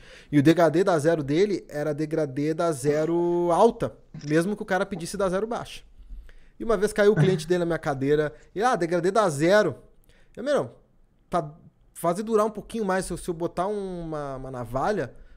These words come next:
teu corte vai durar mais tempo. Vai, tu vai ter um degradê um pouco mais baixo, tu vai ganhar alguns dias a mais de degradê, porque o cabelo vai crescer e tudo mais." Porque o degradê da zero pra, pra navalha vai ter uma diferença, mas não é nada demais, assim, não é nada absurdo e vai dar um contraste legal no teu corte. Tu vai ver que teu,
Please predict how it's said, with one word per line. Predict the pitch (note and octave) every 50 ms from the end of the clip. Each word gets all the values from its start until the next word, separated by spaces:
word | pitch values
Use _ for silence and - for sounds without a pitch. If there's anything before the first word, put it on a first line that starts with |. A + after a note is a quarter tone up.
| - -
teu | - C#3+
corte | - - D3+ D3+ D3+
vai | D#3 D#3
durar | D3+ D#3+ E3 D#3+
mais | D#3 D3+ F#3 D3+ -
tempo. | - - D3+ C#3+ C#3 C3 - - - - - - _ - - - _ _ _ _ - _ _ _ _ - - _ _ -
Vai, | A#2+ A2+
tu | A2 A2 -
vai | B2 B2
ter | D3
um | D3
degradê | C#3 C#3+ C#3 C3+ D3
um |
pouco | D3 - F3+ -
mais | F3 D#3 C#3
baixo, | B2+ C#3 D3 F3 - - - - - -
tu | - -
vai | D3+ D3
ganhar | D3+ D#3+
alguns | D#3+ D#3 E3+ A3 G#3 D#3
dias | C3+ D3+ G#3 G#3 F#3
a | F#3+
mais | E3+ E3+ F3+ F#3+ E3+
de | E3+
degradê, | E3 F3+ F3+ E3+ F3+ F3+ E3+ D#3 F3
porque | F#3 - -
o | -
cabelo | F#3+ E3 D3+ D3+
vai | D3 E3
crescer | E3 - G3 G3 F#3+ - - G3 A3 G#3+
e |
tudo | G#3+ - D3+ D#3+
mais." | E3 F3 F#3+ G#3 - - - - - -
Porque | - -
o |
degradê | F#3 F3 D#3+ E3
da | E3 F#3 F#3 E3+
zero | D3+ F3+ F#3+ G#3+ A3+ A#3+ A#3 - - _ _
pra, | - F#3+ E3+ D#3+
pra | D3 - F#3 F3
navalha | F3 F3 E3 C#3+ D#3 E3 F#3+ A3+ A3
vai | D#3+ E3 E3
ter | E3 G3
uma | F#3+ F#3
diferença, | F3 - - E3+ D#3+ F#3 G#3 G#3
mas | G3+ G#3 G3+
não | G#3
é | G3+
nada | G3 G3 G3+ G#3
demais, | G3+ A#3+ B3 B3 B3+ F#3 E3 C3+ -
assim, | - - D#3+
não | D3+ C#3
é | C#3+
nada | D#3+ F3+ F#3
absurdo | F3 D3 - - - - D#3+ F#3+ A3 F3+ D3+ B2+ - - - -
e | - C#3
vai | D3 C#3+
dar | C#3+ D3+
um | E3+
contraste | E3+ - E3+ E3 C#3+ - D#3+ D#3 D3+ - -
legal | E3 D#3 D3+ D3 D3
no | C#3+
teu | - F3+ F3
corte. | - F3+ F3 F3 E3
Tu | - -
vai | D3 C3
ver | C3+ D#3
que | - -
teu, | - - D3 C#3 B2+